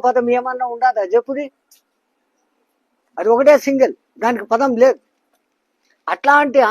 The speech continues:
ఆనంద స్వరూపము, ఆ ఆనందము అనుభవించాలంటే సింపుల్గా ధ్యానంలో కూర్చున్నప్పుడు మాత్రమే మన ఆత్మస్వరూపం ఏదో మనకు తెలిసి వస్తుందని ఇంత చిన్న సింపుల్ రెమెడీ చెప్పినారు.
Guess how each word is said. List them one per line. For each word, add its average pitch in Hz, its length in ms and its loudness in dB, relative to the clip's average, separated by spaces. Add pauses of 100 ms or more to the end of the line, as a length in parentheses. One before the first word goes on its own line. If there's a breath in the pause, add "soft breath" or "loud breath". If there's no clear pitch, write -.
ఆనంద 311 280 -2 (140)
స్వరూపము, 269 540 0 (180)
ఆ 240 40 2 (260)
ఆనందము 277 420 0 (100)
అనుభవించాలంటే 226 960 -2 (880)
సింపుల్గా 294 600 2 (140)
ధ్యానంలో 262 480 2 (120)
కూర్చున్నప్పుడు 247 600 -2 (120)
మాత్రమే 226 440 -2 (180)
మన 233 120 0 (160)
ఆత్మస్వరూపం 226 840 -2
ఏదో 208 300 0
మనకు 214 360 -8 (120)
తెలిసి 208 300 -6
వస్తుందని 185 640 -8 (880)
ఇంత 269 340 -4 (220)
చిన్న 285 480 -4
సింపుల్ 277 600 -6 (100)
రెమెడీ 240 300 0 (120)
చెప్పినారు. - 420 -10